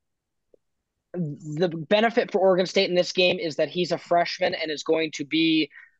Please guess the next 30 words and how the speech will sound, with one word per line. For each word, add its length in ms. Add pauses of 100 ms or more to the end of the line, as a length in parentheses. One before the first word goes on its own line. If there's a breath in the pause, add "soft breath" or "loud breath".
(200)
you 120
know, 180
playing 380
in 100
a 60
road 200
environment. 600
And 120
that's 180
still 200
something 360
he's 240
kinda 240
getting 280
his 300
feet 220
wet 200
with 220
and 100
experience 680
with. 200 (300 soft breath)
If 160
this 220
game 360
was 260
in 440 (160)
the 100
Rose 300
Bowl, 340
even 300